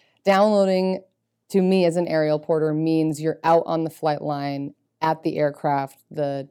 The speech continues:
tail is maybe down or the nose, depending on what it is. And you're actually offloading whatever the cargo is. So you could be driving vehicles, escorting prisoners, or lifting up cargo on a pallet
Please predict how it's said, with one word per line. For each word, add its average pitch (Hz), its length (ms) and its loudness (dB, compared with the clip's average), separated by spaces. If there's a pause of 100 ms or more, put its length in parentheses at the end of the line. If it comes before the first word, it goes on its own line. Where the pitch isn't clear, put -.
tail 175 340 4
is 160 140 0
maybe 156 220 -2
down 143 340 -4
or 160 140 0
the 185 80 -2
nose, 156 320 -2
depending 151 380 -4
on 143 260 -6
what 143 180 -6
it 143 80 -6
is. 143 420 -6 (500)
And 151 600 0 (240)
you're 160 320 0
actually 156 460 -4 (100)
offloading 160 560 0
whatever 151 240 -4
the 147 80 -6
cargo 151 300 -6
is. 147 160 -6
So 175 80 -4
you 165 60 -4
could 160 100 -8
be 156 80 -4
driving 143 480 -4
vehicles, 185 720 -2 (140)
escorting 165 800 -2 (180)
prisoners, 190 680 -8
or 180 520 4 (640)
lifting 185 420 0
up 170 240 -2
cargo 160 340 0
on 151 220 -4
a 151 40 -4
pallet 151 500 -4